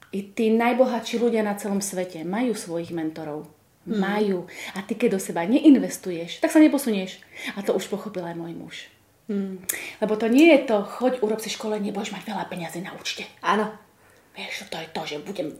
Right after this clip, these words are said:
Speaker 1: budem podnikať a budem mať veľa peňazí. No, za cenu svojho času, nervov, <laughs> sklbenia manželského, rodinného, matkovského,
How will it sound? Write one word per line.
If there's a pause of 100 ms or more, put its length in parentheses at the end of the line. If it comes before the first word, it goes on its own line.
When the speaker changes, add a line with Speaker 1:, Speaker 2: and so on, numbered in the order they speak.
Speaker 1:
budem
podnikať
a
budem
mať
veľa
peňazí.
No, (640)
za (720)
cenu
svojho
času, (160)
nervov, (160)
<laughs>
sklbenia
manželského,
rodinného,
matkovského,